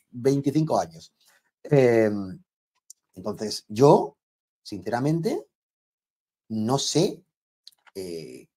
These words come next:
cómo será un juicio en España, pero lo que se ve en las películas es que se planta cara. Plantan cara, pla-, plantar cara en Tailandia, plantar batalla, no está bien visto. Y como tengas pocas pruebas, mal.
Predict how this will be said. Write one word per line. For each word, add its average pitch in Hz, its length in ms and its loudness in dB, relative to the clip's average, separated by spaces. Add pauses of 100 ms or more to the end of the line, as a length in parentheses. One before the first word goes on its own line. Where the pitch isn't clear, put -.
cómo 131 200 0
será 117 220 -2
un 113 60 -4
juicio 120 240 -6
en 104 60 -6
España, 139 460 2
pero 117 140 -2
lo 113 120 2
que 110 100 -4
se 120 80 -4
ve 123 80 -2
en 147 60 0
las 147 140 4
películas 180 560 -2
es 165 140 0
que 226 400 2
se - 200 -8
planta 117 360 2
cara. 110 340 4 (540)
Plantan 120 320 0
cara, 156 300 4
pla-, 113 220 2
plantar 120 320 -2
cara 175 180 2
en 135 100 -4
Tailandia, 135 340 0
plantar 107 280 -2
batalla, 175 560 4 (1040)
no 117 320 -8
está - 160 0
bien 139 200 2
visto. - 400 -4 (360)
Y 151 100 -2
como 113 220 -4
tengas 160 260 0
pocas 170 240 0
pruebas, 196 540 0 (420)
mal. 113 360 2